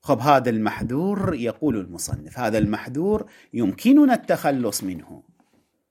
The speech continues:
وذلك بأن نجعل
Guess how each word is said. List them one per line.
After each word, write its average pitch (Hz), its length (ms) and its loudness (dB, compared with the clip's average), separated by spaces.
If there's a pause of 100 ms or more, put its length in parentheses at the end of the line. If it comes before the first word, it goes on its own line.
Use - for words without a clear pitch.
(520)
وذلك 131 720 2 (200)
بأن 151 600 2
نجعل 107 460 2